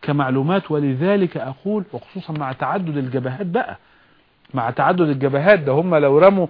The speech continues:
يعني لو الرياح شرقية غربية، آه،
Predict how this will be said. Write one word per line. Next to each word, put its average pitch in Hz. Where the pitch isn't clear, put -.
يعني 147
لو 151
الرياح 156
شرقية 202
غربية، 160
آه، 147